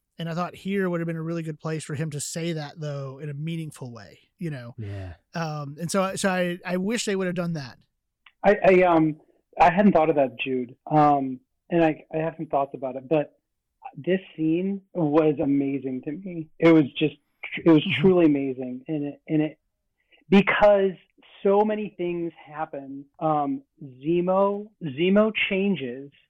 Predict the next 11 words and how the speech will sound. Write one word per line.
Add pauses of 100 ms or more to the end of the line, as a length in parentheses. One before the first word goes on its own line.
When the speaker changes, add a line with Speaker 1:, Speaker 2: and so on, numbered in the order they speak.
Speaker 3:
Um,
he's (140)
already
crossed
his
name
off (240)
Speaker 1:
Yeah.
Speaker 3:
in
the
book,